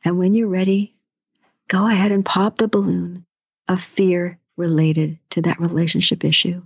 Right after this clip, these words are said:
that situation, or that person. And see that fear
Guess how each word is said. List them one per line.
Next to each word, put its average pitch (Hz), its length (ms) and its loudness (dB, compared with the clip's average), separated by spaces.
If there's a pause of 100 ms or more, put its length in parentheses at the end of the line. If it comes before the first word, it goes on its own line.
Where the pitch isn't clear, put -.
(420)
that 190 140 -4
situation, 175 760 0 (280)
or 160 80 0
that 180 160 -2
person. 190 420 -4 (1160)
And 175 120 0
see 262 340 0
that 247 260 0
fear 170 600 -2